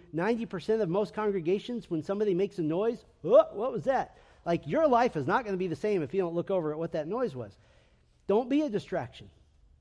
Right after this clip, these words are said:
And how about this time marker, the sermon's ending? The sermon's ending is perhaps the most important couple, uh, couple of minutes for, for me as a preacher. I labor over what should be said last. Preachers sometimes spend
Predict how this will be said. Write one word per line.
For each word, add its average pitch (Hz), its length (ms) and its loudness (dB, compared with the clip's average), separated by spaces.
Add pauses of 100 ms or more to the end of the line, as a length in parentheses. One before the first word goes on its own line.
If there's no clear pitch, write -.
(1300)
And 165 140 0
how 226 100 4
about 247 240 4
this 247 180 -2
time 214 260 0
marker, 160 280 -2
the 160 100 -2
sermon's 233 460 0
ending? 233 460 -2 (600)
The 160 60 -6
sermon's 262 420 0
ending 277 260 2
is 185 100 0
perhaps 220 400 0
the 214 80 0
most 240 300 6
important 240 460 0
couple, 220 380 -2 (160)
uh, 196 180 -4 (100)
couple 240 260 0
of 180 80 4
minutes 262 320 0
for, 196 260 2 (200)
for 196 120 4
me 294 160 4
as 208 120 4
a 196 80 2
preacher. 220 500 -2
I 247 160 2
labor 220 720 4
over 185 260 4
what 175 220 -2
should 180 100 -8
be 170 80 -4
said 165 300 0
last. 156 580 -6 (1120)
Preachers 233 400 2
sometimes 220 420 0
spend 208 300 2